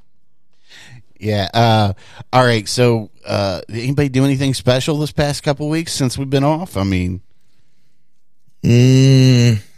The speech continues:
Speaker 2: I don't believe so. Um, there. Well,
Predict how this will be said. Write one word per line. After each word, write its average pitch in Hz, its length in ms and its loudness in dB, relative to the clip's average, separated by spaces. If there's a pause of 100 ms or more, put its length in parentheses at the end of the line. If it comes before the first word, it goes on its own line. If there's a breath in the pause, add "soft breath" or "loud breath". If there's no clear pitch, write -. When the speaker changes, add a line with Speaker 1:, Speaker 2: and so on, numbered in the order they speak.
(220)
Speaker 2:
I - 120 0
don't 175 240 4
believe 104 460 4
so. 85 400 0 (720)
Um, 98 880 4
there. 107 220 2 (200)
Well, 107 340 2